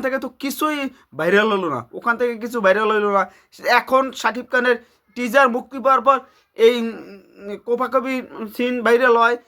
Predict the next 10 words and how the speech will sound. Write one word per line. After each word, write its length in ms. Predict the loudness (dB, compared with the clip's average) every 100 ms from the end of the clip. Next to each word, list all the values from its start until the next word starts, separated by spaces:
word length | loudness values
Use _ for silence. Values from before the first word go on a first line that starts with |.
| _
এই 200 | -4 0 2
অ্যাং 200 | 2 2 0
ভাইরাল 380 | 0 4 4 4
হয়, 180 | 2 0 -8 _ -2
আরও 120 | 0 0 -4
দৃশ্য 220 | -6 -2 0
ভাইরাল 280 | 2 2 4
হয়, 140 | 2
শুটিং 360 | 0 -8 -8 -6 -6
থেকে 240 | -4 -4